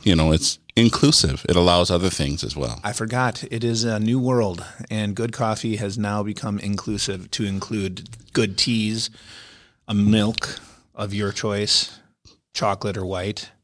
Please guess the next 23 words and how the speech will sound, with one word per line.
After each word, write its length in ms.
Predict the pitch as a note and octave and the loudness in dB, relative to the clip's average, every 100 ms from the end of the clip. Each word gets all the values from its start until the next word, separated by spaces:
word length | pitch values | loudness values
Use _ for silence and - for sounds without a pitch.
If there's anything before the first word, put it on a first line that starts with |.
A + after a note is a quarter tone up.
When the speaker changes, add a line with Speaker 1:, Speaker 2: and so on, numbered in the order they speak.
| _ _ _ _ _ _ _ - | _ _ _ _ _ _ _ -6
Speaker 2:
What 120 | A2+ | -2
else? 380 | G2+ F2 - - | -2 -4 -8 -4
Water, 340 | G2 G2 B2+ | -2 0 0
flavored, 580 | B2+ A#2 G#2+ A#2+ B2+ C3+ | -2 -2 0 2 0 0
Speaker 1:
I, 200 | A#2 A#2+ | -2 2
I 40 | B2 | 4
don't 120 | C#3+ | 6
think 220 | A3 D3 | 6 4
Speaker 2:
unflavored? 40 | |
Speaker 1:
Good 180 | C#3+ C#3 | 6 6
Coffee 340 | - B2+ A#2+ B2+ | 6 4 6 2
purchased 560 | - C3 - A2+ - | 6 6 6 0 4
milk. 300 | G2 G2 D#2 - - | 6 6 4 -2 4
Good 160 | C#3+ | 4
Coffee 340 | C3 D3+ D#3 C#3 | 6 2 4 -2
purchased 640 | - C#3+ C3 G2+ - - | 4 4 6 4 2 4
tea, 320 | - D3+ F2+ | 6 8 8
and 80 | E2 | 6
so 140 | - F#2+ | 6 6
it 80 | |
owns 320 | F#2 F#2 - A2 | 8 6 6 6
all 160 | G2 | 6
the, 180 | F#2+ F2 | 4 -2